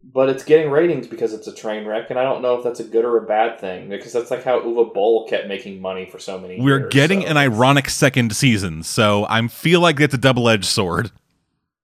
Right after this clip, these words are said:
Speaker 1: Yeah.
Speaker 2: Like, like, here's the thing. I, if this wasn't Archie, if this was just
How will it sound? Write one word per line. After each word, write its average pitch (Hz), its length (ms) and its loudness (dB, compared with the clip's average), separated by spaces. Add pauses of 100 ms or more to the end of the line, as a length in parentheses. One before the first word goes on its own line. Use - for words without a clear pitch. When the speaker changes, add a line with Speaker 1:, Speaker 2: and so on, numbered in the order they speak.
(3000)
Speaker 1:
Yeah. 202 340 -10
Speaker 2:
Like, 185 120 4
like, 196 100 2
here's 214 240 2
the 160 80 0
thing. 92 100 -2 (100)
I, 214 460 2 (3250)
if 226 220 0
this 165 280 2
wasn't 135 540 4
Archie, 82 460 -4 (1700)
if 165 180 2
this 202 240 4
was 160 240 2
just 135 720 0